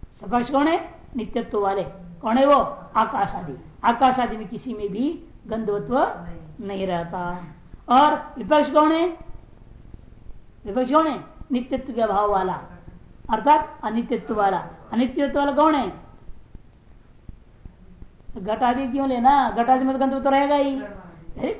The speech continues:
कर्मादि नहीं, कार्य करने से सब आ गए ना। अनित्य कौन है? अनित्य कौन कौन है? जल का कार्य भी अनित्य है,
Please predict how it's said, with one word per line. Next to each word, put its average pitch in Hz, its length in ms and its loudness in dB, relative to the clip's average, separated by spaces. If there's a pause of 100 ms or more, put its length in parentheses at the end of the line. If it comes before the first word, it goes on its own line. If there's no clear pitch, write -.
(300)
कर्मादि 302 480 0
नहीं, 339 220 -4
कार्य 220 420 2
करने 254 400 2
से 269 100 -4
सब 302 200 6
आ 277 80 8
गए 240 140 0
ना। 247 80 2
अनित्य 247 260 -2
कौन 294 180 2
है? 185 160 -4 (2500)
अनित्य 262 300 -6
कौन 320 220 2
कौन 311 200 4
है? - 200 -6 (600)
जल 226 280 -2
का 226 160 0
कार्य 196 300 0
भी 208 120 -4
अनित्य 190 340 -6
है, 185 260 -4